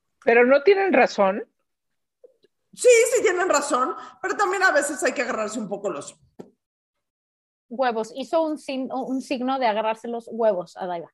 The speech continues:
Speaker 2: O sea, los ovarios, los pantalones, las agallas, lo que ustedes quieran, pero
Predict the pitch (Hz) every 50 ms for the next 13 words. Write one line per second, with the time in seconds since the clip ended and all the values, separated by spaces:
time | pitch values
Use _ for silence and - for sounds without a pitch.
0 | _ _ - 226 226 - 311 339 - - 233 - - 269 277 277 269 269 277 285
1 | 254 262 262 262 254 254 247 254 262 254 247 247 247 240 240 233 - - - -
2 | _ _ - 208 233 226 214 226 - 233 220 220 254 233 233 233 233 233 233 226
3 | 226 240 240 233 226 226 190 214 196 185 - 226 190 180 208 226 233 233 233 233
4 | 214 247 226 226 226 226 226 - 226 214 214 - 208 - - 262 269 262 - -
5 | 185 147 113 113 170 - 220 202 202 214 208 208 208 208 208 - _